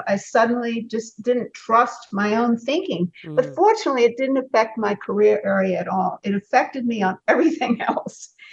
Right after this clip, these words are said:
Speaker 1: And it, it was also compounded by I be-, suddenly became a caretaker in, in addition to what I was doing. Now,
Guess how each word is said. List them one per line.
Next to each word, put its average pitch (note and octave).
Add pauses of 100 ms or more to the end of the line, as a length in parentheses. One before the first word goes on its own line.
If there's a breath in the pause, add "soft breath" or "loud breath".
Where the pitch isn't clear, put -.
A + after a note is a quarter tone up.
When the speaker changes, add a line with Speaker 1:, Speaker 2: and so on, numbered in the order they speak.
(280 loud breath)
Speaker 1:
And F4
it, -
it D4
was D#4+
also D4+
compounded B3+
by G#3
I A#3
be-, A#3+
suddenly C4+
became B3
a A3 (180)
caretaker G#3+ (340 soft breath)
in, A#3+ (140)
in C4+
addition C#4
to F#3
what G3+
I F#3+
was F#3+
doing. G3+ (300 soft breath)
Now, A3